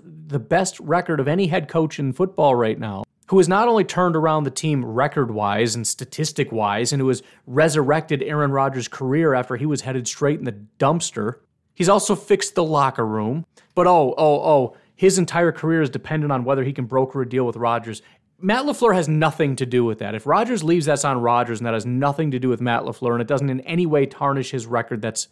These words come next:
stupid. Matt LaFleur's record stands on its own. And again, no credit whatsoever. No credit whatsoever. None. Jaire gets a little bit. Not enough,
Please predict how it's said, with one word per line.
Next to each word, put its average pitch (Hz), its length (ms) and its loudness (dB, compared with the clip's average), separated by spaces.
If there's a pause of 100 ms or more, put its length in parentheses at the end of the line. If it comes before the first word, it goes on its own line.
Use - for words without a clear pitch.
stupid. - 760 -4 (640)
Matt 160 280 0
LaFleur's 170 480 0
record 147 340 0
stands 143 380 0
on 123 120 0
its 113 160 -6
own. 101 340 -4 (360)
And 180 140 4
again, 233 420 2 (140)
no 170 640 4
credit 147 340 -2
whatsoever. 113 600 -2 (260)
No 185 540 4
credit 170 300 2
whatsoever. 110 640 -2 (160)
None. 135 440 0 (240)
Jaire 190 720 4 (180)
gets 160 200 0
a 139 80 2
little 151 240 4
bit. 107 240 -8 (120)
Not 247 280 4
enough, 196 440 4